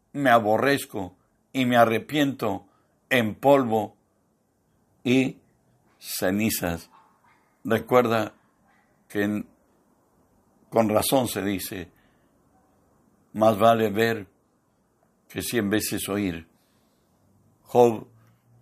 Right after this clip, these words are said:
tenía un conocimiento equivocado de quién era Dios, y re-, al revelarle Dios su gloria, su sabiduría, su, todo lo que era él, Job terminó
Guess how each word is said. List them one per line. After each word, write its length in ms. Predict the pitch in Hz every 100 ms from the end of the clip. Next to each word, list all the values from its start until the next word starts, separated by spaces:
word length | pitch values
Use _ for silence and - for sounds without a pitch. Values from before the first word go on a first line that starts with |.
| _
tenía 300 | - 113 120
un 100 | 127
conocimiento 1040 | 127 131 120 110 113 110 113 95 101 92 - _ _ _ _ _ _ _ _ _ -
equivocado 840 | 110 98 120 107 107 131 127 110
de 80 | 98
quién 260 | - 110 104
era 200 | 98 101
Dios, 440 | 110 120 - - _ - - _ - - - -
y 160 | - 110
re-, 180 | 101 117
al 140 | 110
revelarle 680 | 117 110 113 127 139 123 117
Dios 280 | 110 120 -
su 100 | 117
gloria, 400 | 101 120 127 113
su 180 | 104 110
sabiduría, 840 | 87 101 107 101 98 120 123 107 - - - _ _ - -
su, 360 | 127 120 113 -
todo 240 | 139 131
lo 160 | 123 113
que 120 | 117
era 240 | 101 101 110
él, 220 | 117 113 _ _ _ _ _ _ _
Job 320 | - 123 113 110
terminó 600 | 107 98 98 107 101